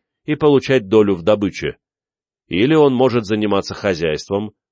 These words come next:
но тогда ему запрещено брать деньги у племени. В общем, мы обсудим этот вопрос, дабы не получить каких-нибудь бесполезных существ,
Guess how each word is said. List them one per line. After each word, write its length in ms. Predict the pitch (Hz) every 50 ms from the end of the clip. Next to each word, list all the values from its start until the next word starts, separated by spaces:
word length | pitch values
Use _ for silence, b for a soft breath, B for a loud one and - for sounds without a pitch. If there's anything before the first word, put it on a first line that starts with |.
| _ _ _ _
но 240 | - 90 95 113 123
тогда 380 | - 151 143 123 95 95 101 117
ему 260 | 127 131 127 113 123
запрещено 640 | 117 113 123 - 95 101 98 - - 95 85 87 92 110
брать 380 | 110 101 92 95 95 - -
деньги 340 | 80 76 85 82 85 82 82
у 120 | 95 101 95
племени. 540 | - 110 98 85 73 73 71 67 64 - _ _ _ _ _ _ _ _ _ _ _ _ _ _
В 160 | - 85 90 117
общем, 320 | 120 107 - - 120 110
мы 120 | 110 113
обсудим 480 | 117 117 - - - 113 90 85 82 82
этот 220 | 80 - 90 73
вопрос, 500 | 78 85 82 - 95 120 123 - - - _ _ _ _ _ _
дабы 320 | - - - 110 104 104 107
не 100 | 101 110
получить 500 | - 104 101 101 101 - - 135 123 -
каких-нибудь 640 | - 107 98 - 117 110 90 107 104 101 101 98 87
бесполезных 720 | 85 95 - - - 98 95 98 95 90 85 90 85 -
существ, 680 | - 92 82 - - - 120 113 - - - - -